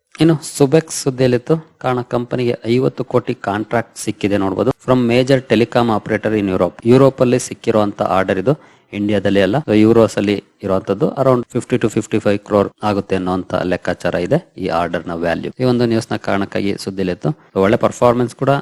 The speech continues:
ನೋಡ್ಲಿಕ್ಕೆ ಸಿಕ್ತು ನ್ಯೂಸ್ ಬಂದ್ಮೇಲೆ, but ಆ ನಂತರ ಡೌನ್ ಫಾಲ್ ಕಂಡು ಬಂದಿದೆ.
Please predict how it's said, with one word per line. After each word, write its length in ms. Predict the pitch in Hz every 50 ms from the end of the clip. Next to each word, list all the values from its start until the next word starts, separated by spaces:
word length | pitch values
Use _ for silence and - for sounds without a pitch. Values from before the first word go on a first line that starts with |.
| - - 120
ನೋಡ್ಲಿಕ್ಕೆ 320 | 123 123 127 131 - 131
ಸಿಕ್ತು 500 | - - 131 127 - - 123 123 - - -
ನ್ಯೂಸ್ 220 | 117 113 123 - -
ಬಂದ್ಮೇಲೆ, 420 | - 110 110 110 107 101 113 - - -
but 160 | 104 - -
ಆ 40 | 107
ನಂತರ 280 | 104 104 98 - 101 101 90 - - 107
ಡೌನ್ 240 | 92 95 95 90 85
ಫಾಲ್ 260 | - 92 87 87 85
ಕಂಡು 240 | - - 90 87 85
ಬಂದಿದೆ. 540 | 87 87 85 - 170 - - - _ _